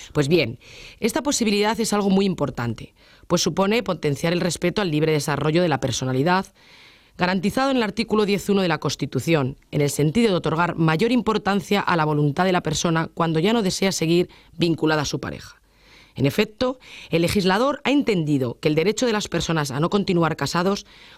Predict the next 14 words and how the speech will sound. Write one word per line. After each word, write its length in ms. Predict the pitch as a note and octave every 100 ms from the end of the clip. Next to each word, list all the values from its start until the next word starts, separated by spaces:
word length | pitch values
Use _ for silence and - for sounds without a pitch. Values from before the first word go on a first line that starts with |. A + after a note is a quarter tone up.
| _
no 160 | F#3+ A#3
puede 160 | C4+
hacerse 300 | C4 B3+ -
depender 400 | B3 - F#3+ G3+
de 60 | G#3+
la 100 | G3
demostración 560 | D#3+ D3 - C#3 F3+ F#3+
de 60 |
la 60 | G3+
existencia 640 | F#3 F3+ F3+ F3+ - G3 -
de 120 | E3
causa 320 | C#3 C#3 -
alguna, 440 | E3 G#3+ F3 A#2 - _ _
divorcio, 600 | D3 C#3+ G#3 G#3+ B3+ C4